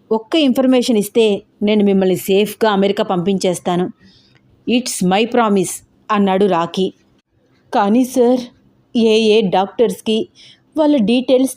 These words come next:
తెలుసో మొత్తం వాళ్ళ దగ్గర బయోడేటా ఉంటుంది సార్.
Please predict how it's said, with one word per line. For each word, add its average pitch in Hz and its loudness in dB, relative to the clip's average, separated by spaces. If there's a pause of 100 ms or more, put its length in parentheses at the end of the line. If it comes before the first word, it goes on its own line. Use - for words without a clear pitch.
తెలుసో 240 2 (340)
మొత్తం 240 0
వాళ్ళ 226 2
దగ్గర 208 0
బయోడేటా 220 0
ఉంటుంది 220 0
సార్. 208 -2